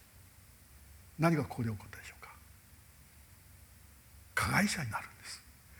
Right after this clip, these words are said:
今まで世話をしてきた、今まで受け入れてきた、しかし一転して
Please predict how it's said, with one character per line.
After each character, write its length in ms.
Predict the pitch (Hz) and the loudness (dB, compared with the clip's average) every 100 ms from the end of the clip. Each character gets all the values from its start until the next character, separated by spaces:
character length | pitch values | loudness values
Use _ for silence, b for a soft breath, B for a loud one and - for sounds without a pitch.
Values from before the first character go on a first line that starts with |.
| b b - | b b 8
今 200 | 196 247 | 12 12
ま 80 | 240 | 12
で 140 | 170 | 8
世 160 | - 226 | 6 6
話 100 | 165 | 4
を 80 | 120 | 2
し 60 | |
て 100 | - | 2
き 80 | 123 | 0
た、 160 | 113 92 B B | -2 -6 B B
今 240 | 202 208 269 | 10 12 12
ま 80 | 247 | 10
で 160 | 208 - - - - - | 8 6 -8 -16 -20 0
受 160 | - 208 | 8 12
け 60 | 196 | 12
入 80 | |
れ 60 | 185 | 10
て 60 | - | 4
き 80 | |
た、 220 | - - - - - - - - - - | 4 4 4 -14 -20 -20 -20 -20 -20 2
し 120 | - | 8
か 100 | 285 | 12
し 140 | - - - - | 12 8 -4 4
一 120 | 277 - - | 4 4 10
転 280 | - 269 254 | 12 12 12
し 120 | - | 12
て 180 | 247 - | 12 12